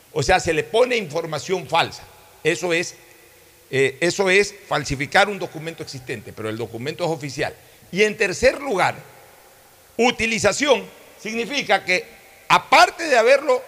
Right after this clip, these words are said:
adulterado, lo uso. Lo uso para viajar, lo uso para registrar algo, lo uso para ir a firmar en un,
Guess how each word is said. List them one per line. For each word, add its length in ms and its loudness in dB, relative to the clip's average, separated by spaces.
adulterado, 800 2
lo 100 6
uso. 400 2
Lo 120 2
uso 320 4
para 180 4
viajar, 480 6
lo 120 -6
uso 320 -4
para 300 2
registrar 540 -2
algo, 320 2
lo 100 -4
uso 260 -6
para 160 -2
ir 80 0
a 60 2
firmar 320 -4
en 140 -4
un, 260 -12